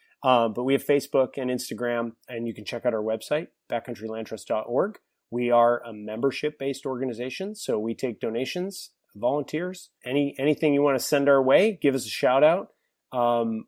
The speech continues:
yeah, we need the support. It's, we are a community-based effort. Um, and then, of course, I think everybody should look up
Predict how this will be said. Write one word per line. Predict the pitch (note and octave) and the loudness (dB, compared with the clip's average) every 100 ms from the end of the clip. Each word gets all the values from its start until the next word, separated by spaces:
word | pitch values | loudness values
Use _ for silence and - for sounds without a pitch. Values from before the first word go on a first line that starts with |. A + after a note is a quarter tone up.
| _ | _
yeah, | - C#3+ | 0 2
we | B2 | 4
need | B2+ C3+ | 2 2
the | B2 | 0
support. | - - C3 A#2 - | -8 -2 -2 -2 -6
It's, | G#2+ | -12
we | A2 A#2+ | -2 2
are | B2 A#2 | 2 2
a | |
community-based | - A#2 A#2+ B2+ A#2 G#2+ A2+ A2 - | -2 -4 -2 -2 -2 -2 -2 -2 -10
effort. | A2 - G#2 _ _ - | -10 -8 -10 _ _ -12
Um, | A2 G2+ G2 - | -12 -10 -12 -10
and | A#2+ | -4
then, | B2 | 0
of | B2+ | 0
course, | - D3+ B2+ - - - | 6 8 8 2 -10 -6
I | B2+ | -4
think | A#2+ C3+ | 0 4
everybody | B2+ C3+ C#3+ C3+ C3 | 8 8 10 8 8
should | B2+ F3 | 4 -2
look | C#3 C3 B2+ | 2 2 8
up | B2 A2+ - | 8 8 2